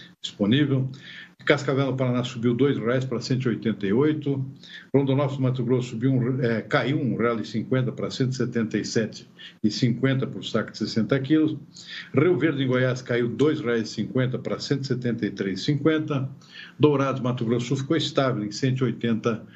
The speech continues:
reais por saca de sessenta quilos. Quase vinte e cinco milhões de toneladas de grãos continuam retidos em galpões na Ucrânia por causa dos bloqueios a portos e danos também à infraestrutura do país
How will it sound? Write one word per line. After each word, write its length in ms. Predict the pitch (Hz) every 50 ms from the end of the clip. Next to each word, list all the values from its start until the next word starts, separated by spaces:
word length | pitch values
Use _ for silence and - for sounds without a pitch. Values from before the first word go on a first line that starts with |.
| - - - -
reais 640 | 107 110 117 117 107 107 113 113 104 107 - - - _ _ -
por 140 | 131 127
saca 580 | 127 - - 117 110 107 - - 113 107 - - - - - - _ -
de 100 | 107 110
sessenta 580 | - - - 110 - - - 117 107 - - -
quilos. 540 | - - - 127 123 131 - - - - - _ _ _ _ _ _ _ _ _ _ _ - - - - - - - - - - - - - - _ _ _ _ -
Quase 280 | 220 226 214 151 190
vinte 220 | 143 147 208 208 -
e 40 | -
cinco 300 | - 196 196 190 175 180
milhões 320 | 180 165 160 175 170 135
de 100 | 135 151
toneladas 460 | 139 151 151 151 135 131 131 131 127
de 100 | 135 175
grãos 540 | 175 127 127 147 180 196 196 190 190 - -
continuam 500 | - - 190 190 185 - 151 127 131 147
retidos 800 | 139 131 131 120 - - - 156 170 160 135 113 104 92 - - - 131
em 160 | 131 127 120
galpões 640 | 120 120 110 107 - - 127 131 135 131 127 127
na 100 | 135 151
Ucrânia 640 | 170 151 - - - 151 156 175 175 160 135 107 87
por 240 | 85 - 147 156 -
causa 260 | - 139 127 120 135
dos 200 | 131 135 151 123
bloqueios 580 | 120 151 160 139 - - 123 123 123 117 117 135
a 100 | 135 127
portos 680 | 131 - - 143 156 160 156 - - - - - - _ _ _ _ _ _ _ _ -
e 100 | 180 196
danos 560 | 180 117 104 135 156 180 175 131 - - -
também 380 | - - 131 113 98 107 120
à 100 | 135 147
infraestrutura 720 | 156 151 - 156 160 131 - - 123 - - 120 117 120
do 120 | 117 123 127
país 580 | 127 - 107 95 98 107 113 107 - - -